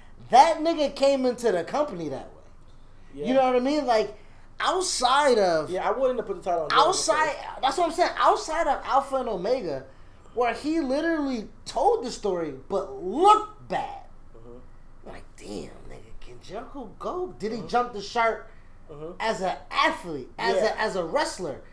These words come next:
Speaker 1: You know, his mind
Speaker 2: Yeah,
Speaker 1: and stuff
Speaker 2: that's
Speaker 1: is there.
Speaker 2: the, his mind is there.
Speaker 1: His mind is there, but that's my point.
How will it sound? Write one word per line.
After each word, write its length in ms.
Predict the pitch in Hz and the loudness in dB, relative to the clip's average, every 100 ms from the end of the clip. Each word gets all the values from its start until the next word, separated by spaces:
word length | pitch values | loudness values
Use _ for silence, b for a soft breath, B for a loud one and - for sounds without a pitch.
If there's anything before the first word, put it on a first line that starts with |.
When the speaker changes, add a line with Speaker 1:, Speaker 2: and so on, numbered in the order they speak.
| B B B | B B B
Speaker 1:
You 80 | 254 | -2
know, 100 | 247 | 0
his 200 | 196 170 | 0 -4
mind 340 | 165 214 285 403 | -4 0 4 4
Speaker 2:
Yeah, 80 | 185 | 4
Speaker 1:
and 100 | 160 | 4
stuff 200 | 262 247 | 2 4
Speaker 2:
that's 200 | 202 220 | 4 4
Speaker 1:
is 40 | |
there. 160 | 226 220 | 4 4
Speaker 2:
the, 20 | 208 | 2
his 80 | |
mind 300 | 208 233 302 | 0 -2 -2
is 100 | 185 | -2
there. 120 | 170 240 | 0 2
Speaker 1:
His 140 | 214 | 2
mind 300 | 254 330 370 | 2 2 2
is 80 | 254 | 0
there, 140 | 247 | -2
but 200 | 196 233 | -2 0
that's 200 | 269 269 | 0 0
my 160 | 233 190 | -2 -4
point. 340 | - 330 247 | -4 -4 -4